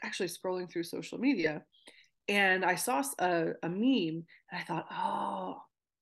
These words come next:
that would actually be really good for that character." Okay, so the backstory suddenly went from, like, this little short little blurb to, "Okay, this is what's happening, and this is why she hates the, the main character, and this is where we're gonna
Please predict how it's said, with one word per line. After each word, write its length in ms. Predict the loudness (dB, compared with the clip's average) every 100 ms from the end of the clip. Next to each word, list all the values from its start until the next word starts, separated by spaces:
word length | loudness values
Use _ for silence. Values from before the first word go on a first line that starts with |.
| _ -4
that 60 |
would 80 | -2
actually 280 | -2 -2 -2
be 120 | -2
really 220 | 0 0
good 200 | 2 0
for 120 | 2 4
that 200 | 4 2
character." 720 | -2 0 0 -2 -4 -4 -12 _ _ _ _ 2
Okay, 540 | 6 8 6 6 6 4
so 400 | 2 2 2 -2 -14 -20 -4
the 140 | 0
backstory 760 | 6 6 6 2 0 2 2 0
suddenly 420 | 0 0 2 0
went 260 | 0 -2 -2
from, 400 | 0 0 0 -4 -12 -4
like, 240 | 0 0 0
this 180 | -2 2
little 180 | 2
short 340 | 2 0 0 2
little 200 | 0 2
blurb 320 | 2 0 -2
to, 340 | -2 2 2 0 _ _ -4 4
"Okay, 600 | 8 8 8 6 6 8
this 320 | 6 6 2
is 220 | -2 4
what's 240 | 4 4
happening, 600 | 2 2 2 0 -2 -2
and 100 | 0
this 220 | 2 2 2
is 240 | -2 0
why 400 | 2 4 4 4
she 280 | 2 0 0
hates 340 | 2 2 2
the, 180 | 0 -6 -2
the 80 | 0
main 240 | 2 0
character, 440 | 2 2 2 2 2
and 120 | 4
this 180 | 4 4
is 140 | 2
where 160 | 2 0
we're 140 | -2
gonna 100 | -4